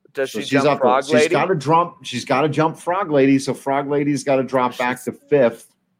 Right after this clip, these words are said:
Speaker 1: fifth. So
Speaker 2: At best for now.
Speaker 1: Bo-Katan's at four. So who's at
Speaker 2: Here's
Speaker 1: number,
Speaker 2: where
Speaker 1: who
Speaker 2: it's
Speaker 1: is at number
Speaker 2: tough.
Speaker 1: three?
Speaker 2: Who, who made more of an impression between Bo-Katan and Cobb Vanth?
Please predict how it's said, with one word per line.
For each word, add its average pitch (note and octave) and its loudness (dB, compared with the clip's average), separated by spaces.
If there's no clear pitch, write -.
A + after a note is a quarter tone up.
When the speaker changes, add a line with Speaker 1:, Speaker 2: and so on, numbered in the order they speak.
Speaker 1:
fifth. A#2+ 0
So A#2+ -2
Speaker 2:
At G#2+ 0
best A#2+ -2
for B2+ -2
now. A#2 0
Speaker 1:
Bo-Katan's C#3+ -8
at A#2+ -4
four. A2+ -2
So C3 0
who's D3+ -6
at - 4
Speaker 2:
Here's G3+ 4
Speaker 1:
number, - 0
Speaker 2:
where D3+ 4
Speaker 1:
who D3 0
Speaker 2:
it's E3+ -4
Speaker 1:
is E3+ -8
at B2+ -2
number C#3 -2
Speaker 2:
tough. - -20
Speaker 1:
three? F#2+ -4
Speaker 2:
Who, E3 -2
who F3+ -2
made G3 -8
more D#3 0
of C3+ -2
an C#3+ 2
impression B2 0
between A#2 -2
Bo-Katan A2+ -2
and G2+ -12
Cobb F#2+ -6
Vanth? E2 -14